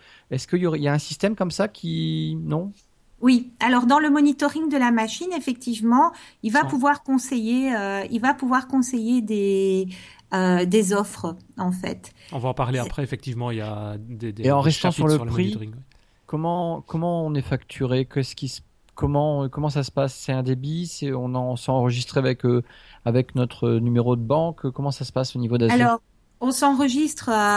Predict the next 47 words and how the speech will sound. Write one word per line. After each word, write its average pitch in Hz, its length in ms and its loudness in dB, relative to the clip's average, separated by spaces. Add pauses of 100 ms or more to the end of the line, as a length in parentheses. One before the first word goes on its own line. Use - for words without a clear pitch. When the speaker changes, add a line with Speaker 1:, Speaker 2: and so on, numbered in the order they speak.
(140)
Speaker 2:
avec 247 320 0
une 202 360 0
carte 294 240 0
de 285 100 2
crédit 254 800 2
et 233 120 2
alors 247 300 4
il 254 60 4
y 214 40 4
a, 202 120 2
il 214 80 -4
y 208 80 0
a 202 160 2
deux 190 320 2
modes, 208 340 6
hein, 175 140 0
si 214 180 -4
je 190 60 -8
dis 202 120 -6
pas 233 160 0
de 196 60 -2
bêtises, 220 340 -2
parce 220 200 -4
qu'honnêtement, 254 640 6
<laughs> 247 40 8
ces 330 220 4
questions-là, 254 420 2
il 277 80 6
vaut 240 180 4
mieux 277 160 6
les 320 140 6
poser 285 340 0
à 285 100 0
quelqu'un 247 500 0
de, 190 640 0
de, 185 500 -4
de 180 220 0
Microsoft. 240 920 2
Euh, 180 220 -4
je 185 160 -2
m'occupe 254 400 2
assez 240 240 0
rarement 247 400 2
des 220 140 -2
prix 247 280 -4
et 202 60 -2
autres. 87 140 -2